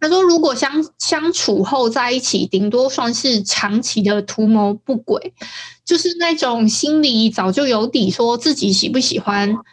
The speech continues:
对方，但是没有直接表现出来，结果让对方先告白的那一种心态。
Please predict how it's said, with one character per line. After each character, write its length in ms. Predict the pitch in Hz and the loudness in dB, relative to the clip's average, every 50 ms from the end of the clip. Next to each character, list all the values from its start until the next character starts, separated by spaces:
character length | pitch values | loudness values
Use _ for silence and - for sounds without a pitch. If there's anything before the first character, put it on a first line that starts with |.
| _ _ _ _ _ | _ _ _ _ _
对 220 | - 277 233 196 196 | -2 0 0 0 0
方， 420 | - - 208 190 190 196 196 208 | 0 -2 -2 0 2 2 2 2
但 180 | 214 285 285 277 | 2 0 0 0
是 420 | - 294 277 247 233 214 208 196 - | 0 0 2 2 2 2 2 2 2
没 160 | 202 220 240 | 0 0 2
有 100 | 247 220 | 2 0
直 140 | 190 208 190 | 0 0 0
接 180 | 202 208 220 | 0 0 0
表 180 | 214 - - - | 0 -2 -4 -2
现 260 | 185 - 233 220 214 | -2 0 2 2 2
出 180 | 202 - 208 202 | 2 2 2 2
来， 280 | 202 - - - 196 - | 2 0 -2 -2 -4 -2
结 140 | - 208 226 | -2 -2 0
果 200 | - 262 220 208 | 0 2 2 2
让 220 | 220 233 226 226 | 0 0 2 2
对 120 | 226 233 220 | 2 2 0
方 220 | - 202 202 214 | 0 0 0 2
先 240 | 220 208 196 214 214 | 2 2 2 2 2
告 180 | - 226 196 | 2 0 -2
白 200 | 190 - - - - | -4 -6 -8 -10 -8
的 80 | - - | -6 -2
那 120 | 180 196 208 | 0 0 0
一 80 | 208 | 0
种 180 | 202 202 - 185 | 0 -2 -2 -4
心 380 | 185 - - 214 196 196 208 | -2 -2 0 0 2 2 2
态。 300 | 220 - - 208 - - | 2 0 -2 -4 -4 -8